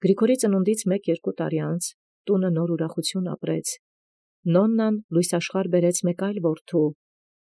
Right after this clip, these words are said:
Նա ևս շնորհալի էր, բայց առաջնորդված չէր աստվածային նշանով, ինչպես որ Գրիգորը։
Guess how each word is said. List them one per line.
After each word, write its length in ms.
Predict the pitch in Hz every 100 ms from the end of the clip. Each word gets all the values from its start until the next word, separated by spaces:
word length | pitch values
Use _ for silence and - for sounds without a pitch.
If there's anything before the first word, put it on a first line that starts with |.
| _ 165
Նա 120 | 170
ևս 360 | 165 220 226 -
շնորհալի 540 | - 180 170 160 160 160
էր, 180 | 160 - _ _ _ _ _ _ _ -
բայց 200 | 196 214
առաջնորդված 680 | 226 226 - 220 220 226 208
չէր 300 | - 220 175
աստվածային 600 | 151 - 160 165 160 160
նշանով, 600 | 160 - 170 170 180 156
ինչպես 320 | 156 - 160
որ 180 | - 151
Գրիգորը։ 540 | 160 170 - 165 156